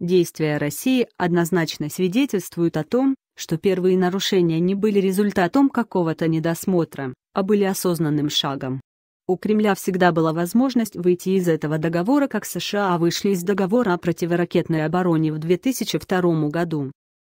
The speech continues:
Однако это вызвало бы резкую критику со стороны международного сообщества.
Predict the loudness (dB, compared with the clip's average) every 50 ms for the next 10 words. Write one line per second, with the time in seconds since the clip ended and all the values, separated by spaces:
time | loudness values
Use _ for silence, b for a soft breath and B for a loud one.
0 | _ -2 0 0 2 2 0 0 0 0 0 0 0 0 -2 0 2 2 2 2
1 | 0 0 0 0 0 2 2 2 2 2 0 -2 -2 -2 -2 -2 -2 -2 -2 -2
2 | 0 0 -4 -4 -4 -6 -2 -4 -4 -4 -2 -2 0 2 2 2 2 4 4 2
3 | 0 0 0 0 2 2 2 2 2 2 2 0 -2 -2 -4 -2 -2 -2 -2 -2
4 | -4 -6 -12 -12 -14 -12 -12 -10 -10